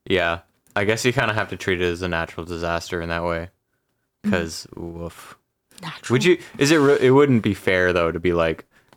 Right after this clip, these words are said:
Speaker 1: "This guy's responsible for over a thousand deaths," when it's like, huh.
Speaker 2: I think it
Speaker 1: Like,
Speaker 2: would.
Speaker 1: yeah?
Speaker 2: He was going, there's a speed limit, and he was hauling ass.
Speaker 1: Yeah.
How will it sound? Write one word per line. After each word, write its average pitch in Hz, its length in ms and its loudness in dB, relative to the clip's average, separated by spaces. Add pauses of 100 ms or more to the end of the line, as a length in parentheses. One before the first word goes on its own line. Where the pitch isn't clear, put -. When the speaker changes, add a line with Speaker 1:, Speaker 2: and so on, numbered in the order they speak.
(140)
Speaker 1:
"This 104 220 2
guy's 95 440 0 (140)
responsible 95 760 0
for 90 400 0 (320)
over 92 300 0
a 87 40 -2
thousand 87 760 -2
deaths," - 520 -6 (800)
when 92 220 -4
it's 90 240 -6
like, 85 300 -2 (880)
huh. 110 120 -6 (760)
Speaker 2:
I 226 100 -2
think 339 180 -4
it - 100 -4
Speaker 1:
Like, 180 100 4
Speaker 2:
would. 190 160 -2 (440)
Speaker 1:
yeah? 151 320 2 (400)
Speaker 2:
He 294 220 2
was 240 400 2 (140)
going, 247 380 2
there's 226 220 0
a 226 40 -2
speed 247 320 -2
limit, 156 340 -6 (140)
and 190 120 2
he 202 80 2
was 185 240 -4 (140)
hauling 214 480 2
ass. - 680 -4
Speaker 1:
Yeah. 90 380 0